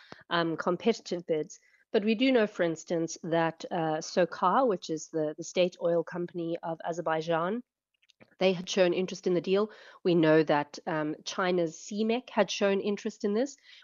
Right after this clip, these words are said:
We also know that there were a number of, uh, private companies, private consortiums that had been put together. Um, and, you know, from the, from the scoring that we've seen, the, the sort of second and third place were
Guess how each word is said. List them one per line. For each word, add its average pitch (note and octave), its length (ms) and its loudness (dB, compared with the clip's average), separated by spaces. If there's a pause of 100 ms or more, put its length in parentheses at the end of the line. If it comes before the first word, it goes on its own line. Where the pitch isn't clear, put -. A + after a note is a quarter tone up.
We A#3+ 120 0
also F4 200 0
know B3+ 200 2
that A3 120 0
there G#3 140 0
were G3 100 2
a F#3+ 40 4
number F3+ 400 4
of, E3+ 120 0 (160)
uh, E3+ 280 0 (100)
private A#3 600 2 (540)
companies, F#3+ 500 -2
private G3+ 380 -2
consortiums F3 800 -2
that E3+ 140 -2
had E3 120 -2
been E3 180 0
put - 220 -4
together. F3 520 2 (400)
Um, F3 420 4 (180)
and, F3+ 360 -2 (100)
you G#3+ 140 -2
know, E3+ 120 0
from G3+ 260 0
the, F3 340 2
from G3+ 180 0
the F3 60 -8
scoring A3+ 420 -6
that F3+ 140 -10
we've C#4 220 -6
seen, D#3+ 440 -4 (460)
the, F#3 600 0
the F3 100 -6
sort F#3 180 -10
of F3 220 -4
second B3 440 0
and F3+ 140 -4
third C#4+ 320 -2
place D#3+ 320 -4 (120)
were F3 300 0